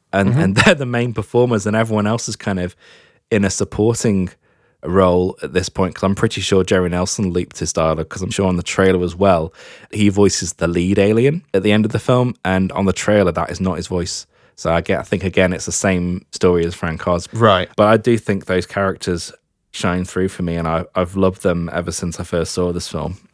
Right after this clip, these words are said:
Speaker 2: Yeah. No, same. And it's weird that you mentioned about Pepe the Prawn, because that was always, like, a fan favourite character for both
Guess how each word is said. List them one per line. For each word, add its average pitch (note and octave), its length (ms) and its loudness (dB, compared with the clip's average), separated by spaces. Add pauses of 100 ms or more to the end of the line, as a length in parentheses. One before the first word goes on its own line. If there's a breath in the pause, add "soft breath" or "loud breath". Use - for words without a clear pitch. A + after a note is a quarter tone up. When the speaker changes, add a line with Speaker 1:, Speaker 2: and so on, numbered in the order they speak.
(100)
Speaker 2:
Yeah. G#2 260 2 (280)
No, A3 160 6
same. F#3 460 4
And D#3+ 220 4 (100)
it's - 200 -2
weird F#3+ 220 8
that D3+ 80 0
you D3 80 2
mentioned C#3+ 260 0
about B2 200 2
Pepe A#2+ 280 -2
the A2 80 -8
Prawn, A2+ 280 -2
because A#2 260 -6
that B2+ 160 2
was B2 120 -8
always, A2+ 320 -2
like, B2+ 260 -2 (580)
a G#2+ 100 -8
fan A2 320 -4
favourite G#2+ 400 -6
character G#2+ 500 -4
for G2 420 -6
both G2+ 400 -10